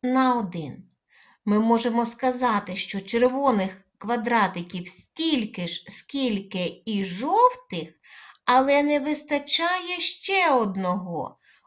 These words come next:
Отже, це стільки ж без одного. На один менше,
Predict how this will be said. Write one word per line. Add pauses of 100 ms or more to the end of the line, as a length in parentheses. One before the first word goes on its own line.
(100)
Отже,
це
стільки
ж
без
одного. (840)
На
один
менше,